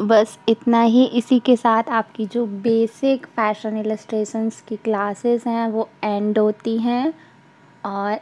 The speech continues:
I hope आप सभी को बहुत enjoy किया होगा आप लोगों ने इन classes को, आप सभी को बहुत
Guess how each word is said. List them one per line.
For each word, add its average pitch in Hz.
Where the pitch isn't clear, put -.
I 226
hope 262
आप 226
सभी 226
को 220
बहुत 214
enjoy 220
किया 220
होगा 226
आप 220
लोगों 214
ने 214
इन 214
classes 214
को, 226
आप 208
सभी 208
को 226
बहुत 220